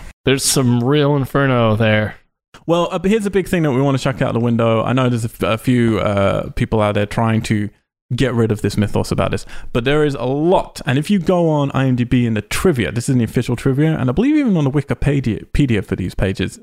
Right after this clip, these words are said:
Speaker 2: um, films, Inferno and the next one, and the next one, and possibly even the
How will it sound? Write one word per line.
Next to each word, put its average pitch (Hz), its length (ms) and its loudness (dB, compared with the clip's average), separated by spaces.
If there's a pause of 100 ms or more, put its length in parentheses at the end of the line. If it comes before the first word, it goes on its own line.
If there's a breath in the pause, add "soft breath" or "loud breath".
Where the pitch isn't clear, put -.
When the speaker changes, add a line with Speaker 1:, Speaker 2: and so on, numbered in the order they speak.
Speaker 2:
um, 107 360 -4
films, - 400 -6 (760 loud breath)
Inferno 175 840 0
and 165 160 0
the 165 40 4
next 160 340 -2
one, 131 400 0
and 196 200 0
the 220 60 4
next 135 320 -2
one, 110 380 0 (280)
and 123 340 -2
possibly 240 360 0
even 139 140 0
the 127 40 0